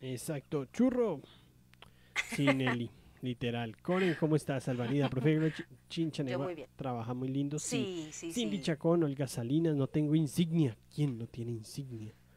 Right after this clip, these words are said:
Speaker 2: Ay, bueno, no, no se preocupen, tranquilos. Por acá preguntan que cómo sigue la profe Gloria. Mi profe Gloria, usted no me dijo que estaba enferma. ¿Qué tiene
Speaker 1: Montas
Speaker 2: mi profe?
Speaker 1: preciosa, bueno, voy a, vamos a iniciar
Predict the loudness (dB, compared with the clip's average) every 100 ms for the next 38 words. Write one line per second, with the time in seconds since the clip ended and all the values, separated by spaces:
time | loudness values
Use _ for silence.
0 | -8 0 6 6 6 4 4 4 4 4
1 | 2 -2 -2 -2 -2 -2 -2 -2 0 2
2 | 2 -2 -10 -10 -8 -8 -8 0 2 4
3 | 0 -2 -4 -4 -6 -4 -4 -4 -6 -4
4 | -4 -2 -2 -2 -2 0 0 0 -2 -2
5 | -4 -2 -2 -2 -4 -6 -4 -6 -8 -8
6 | -6 -6 -6 -8 -10 -12 -20 -20 -20 -20
7 | -20 -20 -20 -20 -20 -8 -2 2 4 4
8 | 4 2 2 2 2 0 0 0 0 -2
9 | -4 -10 -16 -16 -16 -10 2 4 2 0
10 | -18 -20 -20 -20 -20 -20 -20 -20 -20 -20
11 | -20 -20 -18 -14 -4 0 0 -2 -2 0
12 | -2 -4 -2 -4 -6